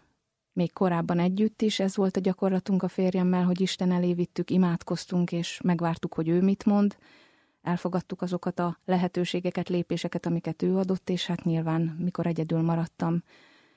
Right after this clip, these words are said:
mint egyedüli szülő, akkor is ezt próbáltam követni. Akár a gyerekeimről volt szó, akár a gyülekezetről, tanulásról, bármiről, mert amikor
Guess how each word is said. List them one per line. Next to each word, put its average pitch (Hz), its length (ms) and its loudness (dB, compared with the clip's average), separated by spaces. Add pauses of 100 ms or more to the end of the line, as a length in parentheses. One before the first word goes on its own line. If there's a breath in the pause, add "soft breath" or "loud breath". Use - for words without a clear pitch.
(320 soft breath)
mint 165 400 -2
egyedüli 175 380 0
szülő, 175 280 0
akkor 165 260 -2
is 160 140 -4
ezt 156 140 -4
próbáltam 160 540 0
követni. 165 400 0
Akár - 280 0
a - 40 -2
gyerekeimről 180 720 2
volt 165 200 -2
szó, - 140 -4
akár 160 260 -2
a 143 60 -2
gyülekezetről, 165 800 -2
tanulásról, 170 640 -2
bármiről, 170 560 2
mert 170 280 0
amikor 170 540 -2